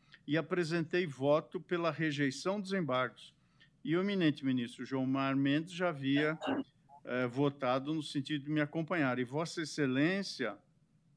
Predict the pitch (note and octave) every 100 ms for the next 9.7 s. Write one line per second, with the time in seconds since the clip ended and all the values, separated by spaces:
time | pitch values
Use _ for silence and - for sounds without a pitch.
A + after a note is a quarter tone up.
0 | _ _ _ - B2+ B2+ B2+ D3+ C3 G#3+
1 | E3+ F3 F3+ - - B2 A#2 A#2+ A#2 B2
2 | A2+ C#3 C3 C3 - B2+ C3 D#3 E3 _
3 | _ _ _ C3 C3+ E3 D3 - D#3 F3+
4 | F3 E3+ D#3+ E3 C3+ B2 D3+ F3+ E3 E3+
5 | F#3 G3 E3+ C#3+ - _ _ _ _ _
6 | _ _ - C3 D3 D#3 D3+ D3 F3 F#3+
7 | D3 C3+ C3 - C3+ C3 D3+ E3 F#2 -
8 | _ - B2+ B2+ B2 A#2+ B2 C3+ - C#3+
9 | B2+ B2 C#3 A#2+ A#2 A2+